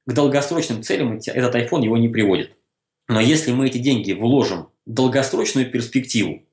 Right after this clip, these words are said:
тогда у человека есть мотивация в долго-, э, в достижении краткосрочных целей, он плюнет на этот iPhone и скажет: "Лучше, лучше я вложу деньги, не знаю, там, да, в свои цели".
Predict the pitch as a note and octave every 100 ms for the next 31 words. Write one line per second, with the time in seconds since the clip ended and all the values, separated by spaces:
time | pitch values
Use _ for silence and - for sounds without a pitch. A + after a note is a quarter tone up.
0 | _ _ _ A#2+ C#3+ D#3 B2 - C#3 C#3
1 | A2 A#2 B2 A#2 A#2 A2+ B2 G#2+ - G2
2 | A2+ A2+ F#2+ G#2 G2 G#2+ B2+ C3+ A#2 G#2+
3 | F#2 F2+ A#2 - A2 D3 D#3 D#3 F3 D3+
4 | D#3 D3+ F3+ D3+ A#2 A#2+ G#2+ - A2+ -
5 | F#2+ - G#2+ G2+ C#3 - A#2+ D#3 - B2
6 | A2+ A2+ C#3+ D3 - _ A2+ D#3 G#2 G#2
7 | G2+ A2+ F#2+ F#2 F2 D2+ - - _ -
8 | A#2+ A2 - A#2 E2 - D2+ -